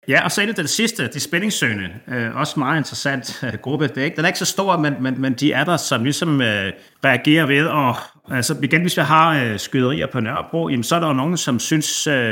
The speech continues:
der er nogle muligheder i det. Der er noget spænding i det, som nogen bliver tiltrukket af. Og det kan også være dem, som reagerer på Ukrainekrigen på den måde, "Jeg skal ned og kæmpe."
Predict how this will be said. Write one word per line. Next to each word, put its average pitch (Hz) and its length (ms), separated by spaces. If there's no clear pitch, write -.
der 143 60
er 147 40
nogle 175 180
muligheder 170 420
i 123 100
det. 143 220
Der 143 60
er 135 40
noget 131 140
spænding 160 400
i 139 40
det, 156 120
som 135 180
nogen 143 300
bliver 123 320
tiltrukket 113 500
af. 117 200
Og 117 120
det 170 80
kan 160 100
også 156 200
være 135 320
dem, 131 140
som 120 360
reagerer 127 340
på 107 340
Ukrainekrigen 127 720
på 117 80
den 113 140
måde, 113 220
"Jeg 127 120
skal 143 160
ned 127 140
og 120 100
kæmpe." 123 340